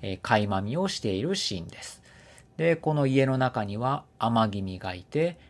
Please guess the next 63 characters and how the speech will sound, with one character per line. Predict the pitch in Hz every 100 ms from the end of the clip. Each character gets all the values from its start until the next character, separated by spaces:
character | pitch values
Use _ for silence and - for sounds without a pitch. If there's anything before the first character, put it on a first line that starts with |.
| - -
え | 110
ー、 |
女 | 104 107 101
房 | 101 95 92
が | 95
い | 95
て、 | - 170 185 196 - _ -
え | 104
ー、 |
紫 | 104 107 104 107 - 104
の | 98
上 | 92 92
が | 95
い | 95
て、 | - 170
そ | 165
の | 117 104
他 | 98
の | 123
子 | - 113
供 | 101 101
た | 95
ち | - 175
が | 190
い | 117
る。 | - - - - - - _ 160
で、 | 180 - - - -
え | 120
ー、 |
「ス | -
ズ | 123 131
メ | 127
が | 127
逃 | 127 135
げ | 139
ち | -
ゃ |
っ | 120
た | - 123
わ」 | 151 180
っ | 185
て、 | _ - 123 - - -
お、 | 147
か | - 131
わ-、 | 120 117
な |
ん | 104
て |
い | 101
う |
か |
な、 | 170 196 - -
あ、 | 110 104 110
あ |
ど | 123
け | 117 113
な | 107
い | 98
様 | 98 95
子 | - 113
で、 | 151 175 - -
え | 110
ー、 | 98